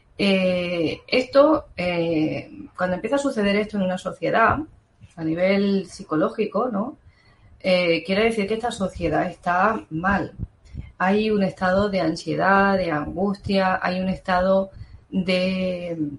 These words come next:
de no poder o de no tener ilusión por vivir porque no tengo nada que hacer, bien sea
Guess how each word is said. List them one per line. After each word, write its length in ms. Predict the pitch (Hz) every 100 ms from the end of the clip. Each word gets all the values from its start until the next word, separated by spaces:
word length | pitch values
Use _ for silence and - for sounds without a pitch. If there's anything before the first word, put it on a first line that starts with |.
| - - _ _ -
de 240 | 180 180 185
no 240 | 202 202
poder 500 | 214 202 208 214 208
o 100 | -
de 120 | 185 196
no 140 | 220
tener 500 | 233 226 220 226 220 - -
ilusión 800 | 214 196 180 - 226 220 214 208
por 240 | 196 185
vivir 380 | 185 196 247 240
porque 280 | 220 196 208
no 280 | 220 226 226
tengo 440 | 233 226 220 202
nada 380 | 196 202 196 180
que 160 | 180 175
hacer, 400 | 170 208 202 -
bien 280 | 220 320 -
sea 500 | - 254 175 -